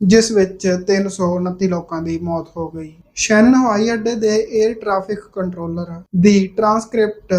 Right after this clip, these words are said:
'ਚ ਦੱਸਿਆ ਗਿਆ, "ਸਵੇਰੇ ਸੱਤ ਵੱਜ ਕੇ ਚੌਦਾਂ ਮਿੰਟ ਤੇ ਹਲਕੀ ਜਿਹੀ ਚੀਕ ਸੁਣਾਈ ਦਿੱਤੀ। ਇੰਜ ਲੱਗਿਆ ਕਿ ਜਿਵੇਂ ਹਵਾ ਦਾ ਇੱਕ ਤੇਜ਼ ਬੁੱਲਾ ਪਾਇਲਟ ਦੇ ਮਾਈਕ੍ਰੋਫੋਨ ਵਿੱਚ ਵੱਜਿਆ ਹੋਵੇ।" ਇਸ ਤੋਂ ਬਾਅਦ ਸੰਨਾਟਾ ਛਾ ਗਿਆ। ਪਾਇਲਟ ਕੰਟਰੋਲਰ ਨੇ ਲਗਾਤਾਰ ਤਿੰਨ ਮਿੰਟ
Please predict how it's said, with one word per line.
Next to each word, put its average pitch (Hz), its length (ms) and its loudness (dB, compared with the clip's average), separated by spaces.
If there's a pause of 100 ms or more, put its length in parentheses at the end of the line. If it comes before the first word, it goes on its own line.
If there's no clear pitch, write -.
(240)
'ਚ 196 60 0
ਦੱਸਿਆ 185 440 2
ਗਿਆ, 165 300 -6 (100)
"ਸਵੇਰੇ 196 480 4
ਸੱਤ 208 300 -2
ਵੱਜ 190 260 0
ਕੇ 180 200 0
ਚੌਦਾਂ 208 360 0
ਮਿੰਟ 180 240 -4 (120)
ਤੇ 170 240 -4
ਹਲਕੀ 202 440 2
ਜਿਹੀ 170 360 0 (140)
ਚੀਕ 214 260 6
ਸੁਣਾਈ 165 300 0
ਦਿੱਤੀ। 165 400 -10 (100)
ਇੰਜ 233 180 8
ਲੱਗਿਆ 220 340 2
ਕਿ 208 200 0
ਜਿਵੇਂ 190 420 0
ਹਵਾ 190 340 0
ਦਾ 190 140 0
ਇੱਕ 180 200 0
ਤੇਜ਼ 180 360 2
ਬੁੱਲਾ 165 480 -6 (120)
ਪਾਇਲਟ 202 340 4
ਦੇ 185 200 -2
ਮਾਈਕ੍ਰੋਫੋਨ 185 760 -4
ਵਿੱਚ 170 240 -10
ਵੱਜਿਆ 165 380 -8
ਹੋਵੇ।" 160 240 -12 (220)
ਇਸ 214 120 2
ਤੋਂ 226 180 0
ਬਾਅਦ 208 520 2
ਸੰਨਾਟਾ 185 560 -4
ਛਾ 170 240 -8
ਗਿਆ। 175 200 -12 (120)
ਪਾਇਲਟ 233 340 4
ਕੰਟਰੋਲਰ 240 520 2
ਨੇ 220 140 -2
ਲਗਾਤਾਰ 208 540 0
ਤਿੰਨ 196 360 -4
ਮਿੰਟ 185 380 -4